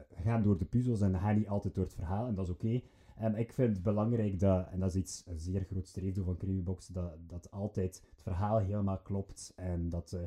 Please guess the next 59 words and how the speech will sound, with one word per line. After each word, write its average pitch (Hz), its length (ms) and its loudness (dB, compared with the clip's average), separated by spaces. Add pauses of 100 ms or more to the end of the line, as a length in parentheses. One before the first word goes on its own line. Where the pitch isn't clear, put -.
(280)
en 90 80 -8
dat 101 120 0
er 98 100 4
logische 101 540 2
moordenaar 101 580 4
is 101 380 -2
en 101 140 -6
dat 101 140 0
alles, 101 360 -2 (180)
dat 92 160 -8
alles 98 120 2
daarin 107 280 2
klopt. - 260 -2
Dus 120 80 -6
ik 104 100 2
begin 107 180 4
eigenlijk 117 300 2
altijd 117 340 -4
met 101 260 4 (280)
een - 60 -4
beetje 120 200 2
een 104 80 2
raar 107 260 4
idee 107 200 4
van 101 180 0
hoe 120 160 -2
cool 113 220 -2
zou 95 140 2
het 90 120 -2
zijn 98 200 0
mocht, - 240 -2
eh, 92 100 4 (480)
eh, 98 340 -2 (220)
bijvoorbeeld 104 480 2
as, - 460 -6 (200)
ben 107 160 2
ik 95 100 0
begonnen 104 280 2
met 104 140 0
hoe 107 100 -4
cool 123 200 0
zou 104 120 2
dat 95 100 2
zijn 101 180 2
mocht 107 180 -2
je 101 140 -8
niets 113 360 2
meer 104 180 2
hebben 98 180 2
dan 95 140 0
een 92 220 -2
urne 104 180 2
met 92 160 -2
as - 440 -6 (260)
en 110 80 -2
dat 110 100 4
je 104 60 2
opeens 107 260 0
moet - 360 -6